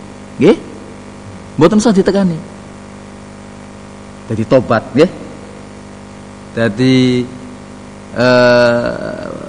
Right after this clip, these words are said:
napa niku ninggalaken perkara sing diharamaken. Nih. Nah, tujuane semoga-moga nek dhewek padha teka terus dheweke niku uli hidayah.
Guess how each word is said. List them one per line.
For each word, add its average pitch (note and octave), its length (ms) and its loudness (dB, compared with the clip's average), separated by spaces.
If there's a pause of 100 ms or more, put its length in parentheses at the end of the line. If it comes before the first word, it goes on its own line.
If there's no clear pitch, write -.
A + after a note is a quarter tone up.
(280)
napa C3 260 4
niku D3 400 4 (160)
ninggalaken D3 560 6 (1700)
perkara D3+ 400 6
sing G#3 220 4 (1500)
diharamaken. B2 600 4 (1200)
Nih. - 160 -6 (760)
Nah, G2+ 100 -2
tujuane E3+ 500 6 (460)
semoga-moga G#2 840 -2 (280)
nek A#2+ 240 0
dhewek A2 560 -4
padha G#2+ 320 -2
teka - 400 -2 (800)
terus - 240 2
dheweke A#2 360 0
niku B2+ 200 0
uli A#2+ 240 -2
hidayah. F2 460 -10